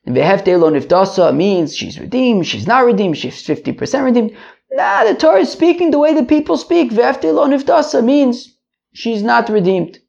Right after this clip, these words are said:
She wasn't redeemed. Okay, but that wasn't, uh, to say she's redeemed, she's not redeemed, she's fifty percent redeemed.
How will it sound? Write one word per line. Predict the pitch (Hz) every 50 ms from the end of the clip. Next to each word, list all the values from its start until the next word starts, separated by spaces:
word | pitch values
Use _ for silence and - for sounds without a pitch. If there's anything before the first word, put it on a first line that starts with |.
| _ _ _ _ _ _ _ _ _ _ _ _ _ _ _ _
She | - - -
wasn't | 160 185 208 214 202 214 190
redeemed. | 190 190 165 175 175 170 165 - - _ _ _ _ _ _ _ _ _ _ _ -
Okay, | - - - - - 143 160 208 - - - - _ _
but | 170 160 160 151 -
that | 175 165
wasn't, | 156 196 240 247 247 240 214 208 - 220
uh, | 202 202 208 202 202 202 196 202 202 - - _ _ _ _ _ _ _ _
to | - 156
say | 147 - 220 208 202 190
she's | 190 190 139 117 120
redeemed, | 131 156 233 233 196
she's | - - 131
not | 160 220
redeemed, | 247 233 196 175 151
she's | - - -
fifty | - 180 175 - -
percent | 156 135 - 214 247
redeemed. | 247 240 202 208 202 196